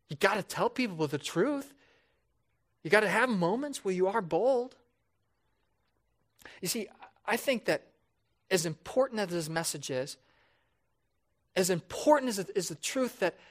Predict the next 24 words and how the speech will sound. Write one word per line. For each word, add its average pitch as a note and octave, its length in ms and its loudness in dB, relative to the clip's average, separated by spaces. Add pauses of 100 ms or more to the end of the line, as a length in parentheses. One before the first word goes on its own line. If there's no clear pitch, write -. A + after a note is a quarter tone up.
(560)
that F#3 100 4
if F3 140 -6 (440)
Jeff A#3+ 280 -2
never A#3 520 6 (640)
were G3+ 120 6
to G3 60 6
accept A#3 500 -2
and E3+ 180 -6
never A3+ 180 6
were G#3+ 160 6
to E3+ 60 4
follow A3+ 480 0
him, D#3+ 240 -4 (720)
that E3+ 140 0
Jeff B3 180 6
were A#3 80 6
to G#3+ 80 6
get A3 220 4
exactly G3+ 540 4
what G3+ 220 2
he G3+ 120 -8
wanted, G3 300 -2
which F3+ 220 -6
was D#3 260 -6